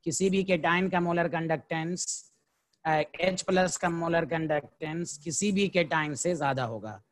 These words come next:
उसी तरह ओएच माइनस का molar conductance किसी भी anion से ज्यादा होगा।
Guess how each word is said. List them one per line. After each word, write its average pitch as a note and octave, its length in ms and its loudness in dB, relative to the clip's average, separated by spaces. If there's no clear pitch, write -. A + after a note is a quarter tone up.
उसी E3+ 180 -2
तरह F3+ 380 4
ओएच E3+ 260 4
माइनस F3 340 4
का F3 100 0
molar E3 240 2
conductance D3+ 680 -4
किसी D#3 260 -2
भी D#3 120 2
anion C3+ 360 -2
से F#3 200 0
ज्यादा B2 280 0
होगा। F#2+ 340 -8